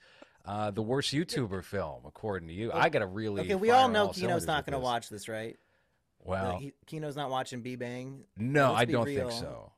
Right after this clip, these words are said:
Speaker 1: I think he's
Speaker 2: Let's be
Speaker 1: kinda
Speaker 2: real.
Speaker 1: nervous about being commented on to begin with. So, I don't
Speaker 2: Well,
Speaker 1: think
Speaker 2: should I
Speaker 1: so.
Speaker 2: drop it then? 'Cause I, I wanted to drop a truth bomb.
Speaker 1: No, drop, drop. This is the show for it, if anything.
Speaker 2: I mean, I think comparing your movie to Kino's is kind of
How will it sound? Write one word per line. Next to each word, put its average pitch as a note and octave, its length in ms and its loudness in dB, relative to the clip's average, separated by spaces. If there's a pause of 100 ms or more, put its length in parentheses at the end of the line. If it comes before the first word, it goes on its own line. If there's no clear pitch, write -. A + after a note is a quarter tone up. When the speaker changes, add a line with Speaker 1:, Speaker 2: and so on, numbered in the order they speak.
(120)
Speaker 1:
I G2+ 120 -4
think B2 180 -2
he's G#2+ 260 -2
Speaker 2:
Let's - 80 -8
be A2+ 100 -2
Speaker 1:
kinda - 100 0
Speaker 2:
real. D3+ 480 0
Speaker 1:
nervous F#2+ 440 -4
about F2+ 200 -2
being E2 160 -8
commented E2+ 560 -8
on D#2 180 -8
to D2 80 -16
begin D#2+ 400 -10
with. C2+ 240 -14 (640)
So, D#2+ 600 -6 (360)
I F#2+ 140 -4
don't F#2+ 80 -4
Speaker 2:
Well, D3+ 100 0
Speaker 1:
think - 60 -6
Speaker 2:
should D3 80 -2
I B2+ 80 0
Speaker 1:
so. B2 60 -8
Speaker 2:
drop C#3 280 -2
it B2+ 80 -6
then? C#3+ 360 -4
'Cause B2 120 -12
I, B2+ 180 -2
I A#2+ 100 -2
wanted B2+ 320 -6
to A2+ 100 -4
drop A2 320 -4
a G#2 80 -6
truth G#2+ 340 -12
bomb. F#2 520 -12 (680)
Speaker 1:
No, C#3 260 6
drop, A2+ 380 2
drop. G#2 320 -2
This C3 180 -2
is A2+ 120 -6
the G#2 100 -6
show A#2+ 260 2
for D2+ 340 -6
it, C2+ 80 -12
if D2+ 120 -12
anything. F2 320 -8 (1900)
Speaker 2:
I G3+ 80 6
mean, A3+ 180 4
I A3 120 8
think B3+ 460 -4
comparing A3 460 2
your F#3 140 0
movie G3+ 280 0
to D#3 100 -2
Kino's E3 500 -2
is C3+ 100 -8
kind D#3+ 300 -2
of D3 240 -4